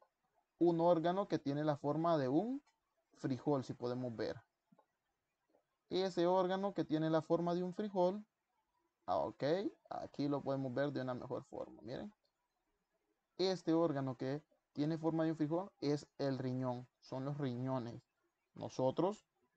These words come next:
tanto los hombres como las mujeres, los niños y las niñas, contamos con dos riñones,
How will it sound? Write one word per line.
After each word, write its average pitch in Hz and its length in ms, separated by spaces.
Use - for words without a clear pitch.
tanto 113 300
los 117 220
hombres 156 380
como 175 180
las 180 120
mujeres, 185 380
los 151 80
niños 135 220
y 151 40
las 160 120
niñas, 165 240
contamos 120 420
con 123 140
dos 143 200
riñones, 151 480